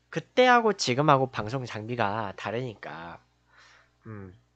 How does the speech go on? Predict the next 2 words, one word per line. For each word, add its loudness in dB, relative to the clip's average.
그 -6
다음에 0